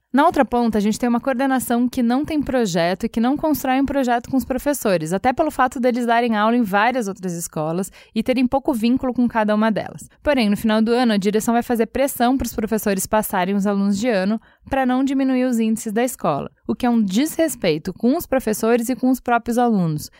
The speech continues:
Devido a esse fato, alguns professores defendem o fim da avaliação, inclusive.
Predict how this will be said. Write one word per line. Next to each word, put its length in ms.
Devido 240
a 40
esse 160
fato, 360
alguns 240
professores 440
defendem 600
o 60
fim 300
da 80
avaliação, 500
inclusive. 600